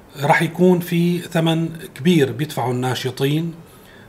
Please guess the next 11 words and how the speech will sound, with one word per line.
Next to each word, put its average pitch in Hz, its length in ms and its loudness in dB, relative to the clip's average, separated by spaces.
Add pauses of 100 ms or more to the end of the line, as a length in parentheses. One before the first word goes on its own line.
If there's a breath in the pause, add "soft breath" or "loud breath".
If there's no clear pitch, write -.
رح 139 120 -2
يكون 156 240 0
في 160 280 -4
استحالة 147 640 2
من 123 140 -2
استمرار 123 640 0
المظاهرات. 120 800 -4 (600 loud breath)
وضع 170 240 4
السويدة 147 760 -2
الخاص - 580 0
بعدم 127 460 -2